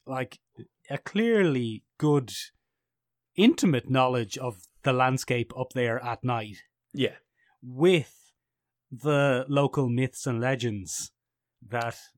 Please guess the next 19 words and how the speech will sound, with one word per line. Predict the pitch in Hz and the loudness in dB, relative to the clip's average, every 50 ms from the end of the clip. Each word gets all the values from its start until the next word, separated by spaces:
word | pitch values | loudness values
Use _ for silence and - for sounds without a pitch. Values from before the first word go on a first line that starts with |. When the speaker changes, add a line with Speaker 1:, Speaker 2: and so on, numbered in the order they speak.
| _ _ | _ _
Speaker 1:
surround | - - - 127 127 127 127 139 139 131 113 | -10 -6 -2 0 2 2 2 2 2 0 -2
it. | 104 - - - _ _ _ _ _ _ _ - | -4 -10 -16 -20 _ _ _ _ _ _ _ -10
Because | 147 - 190 175 175 | -4 -2 0 0 2
it | 190 185 | 2 2
is, | 220 254 269 247 185 131 113 - - - - _ _ _ _ _ _ _ _ _ _ _ _ _ _ _ _ _ _ _ _ _ _ | 2 4 4 2 2 0 -2 -4 -6 -6 -10 _ _ _ _ _ _ _ _ _ _ _ _ _ _ _ _ _ _ _ _ _ _
almost | - 180 196 214 196 190 180 135 - | 2 4 4 6 6 6 4 4 4
all | 143 147 170 170 | 4 4 4 4
of | 156 117 107 | 2 2 -2
the | 120 | -6
stories | - - 147 139 135 127 113 - | -4 -2 -2 0 0 0 -2 -4
from | - 120 117 110 113 104 117 | -4 -6 -6 -6 -6 -8 -6
my | 120 120 127 135 | -4 -4 -4 -4
childhood | - - 117 110 113 110 - 113 107 - | -4 -6 -6 -6 -6 -8 -10 -12 -12 -10
involve | 113 117 117 98 120 120 117 117 113 113 107 98 - - - _ _ _ _ _ _ _ _ _ - | -8 -8 -6 -4 -2 -2 -2 -2 -2 -4 -6 -10 -14 -20 -20 _ _ _ _ _ _ _ _ _ -8
the | 127 113 101 | -6 -2 0
mountains | 131 123 123 120 117 - 123 117 104 | 0 2 2 0 -2 -2 -2 -4 -2
being | - 120 113 110 104 | -2 -2 -2 0 -2
haunted. | 107 113 117 117 107 - 101 - - - - _ _ _ _ _ _ _ _ _ _ _ _ | -4 -4 -4 -6 -8 -10 -12 -16 -16 -16 -18 _ _ _ _ _ _ _ _ _ _ _ _
Speaker 2:
Yeah, | 175 196 202 143 | 0 0 0 0